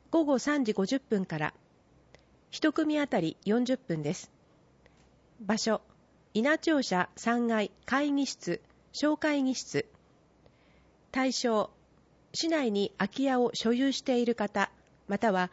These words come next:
関係者の方。将来的に市内の自宅や実家が空き家になってしまうことを心配している方。相談方法、個別ブースでの対面による相談、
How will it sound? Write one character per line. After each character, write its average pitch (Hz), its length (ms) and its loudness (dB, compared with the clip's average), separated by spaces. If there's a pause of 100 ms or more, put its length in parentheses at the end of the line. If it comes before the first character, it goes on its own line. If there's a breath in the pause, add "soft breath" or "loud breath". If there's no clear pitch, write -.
(140 loud breath)
関 285 180 2
係 320 200 2
者 208 140 -2
の 175 80 -2
方。 165 320 -2 (1500 soft breath)
将 311 220 4
来 302 160 4
的 277 240 -2
に 247 200 0 (320 soft breath)
市 - 140 -4
内 330 220 2
の 226 100 4
自 185 160 -2
宅 214 240 -2
や 196 220 0 (200)
実 208 260 -2
家 285 160 0
が 269 220 0
空 202 100 0
き - 140 -2
家 294 100 2
に 285 120 0
な 302 120 2
っ - 20 -8
て 269 140 0
し 233 140 -2
ま 220 120 2
う 214 40 0
こ 214 120 -4
と 202 120 0
を 170 80 2
心 226 240 -2
配 214 200 -2
し - 80 -8
て 190 100 -2
い 180 60 0
る 170 80 -2
方。 160 300 -4 (1500 soft breath)
相 330 240 4
談 330 200 4
方 285 200 4
法、 165 340 -4 (560)
個 247 140 2
別 330 280 2
ブ 311 160 4
ー 302 40 2
ス 220 120 -2
で 202 100 2
の 175 240 -2 (100)
対 277 260 -2
面 285 220 2
に 269 80 2
よ 240 120 2
る 220 120 0
相 208 220 -2
談、 180 240 -2